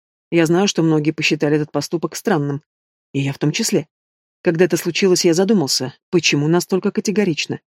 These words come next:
Принципиально люди впечатляют, но к чему упираться конкретно в этом вопросе, я так и не понял. Вы меня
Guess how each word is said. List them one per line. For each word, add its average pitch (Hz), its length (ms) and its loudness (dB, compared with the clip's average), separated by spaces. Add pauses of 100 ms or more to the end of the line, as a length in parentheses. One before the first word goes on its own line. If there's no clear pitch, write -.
(360)
Принципиально 156 540 2
люди 156 220 2
впечатляют, 190 600 0
но 151 140 0
к - 40 -20
чему 160 240 0
упираться 151 440 -2
конкретно 160 540 0
в 185 60 -2
этом 220 220 0
вопросе, 151 400 -2
я 160 140 2
так 165 180 -4
и 180 40 2
не 190 120 0
понял. 139 360 -2 (720)
Вы 175 200 2
меня 240 320 4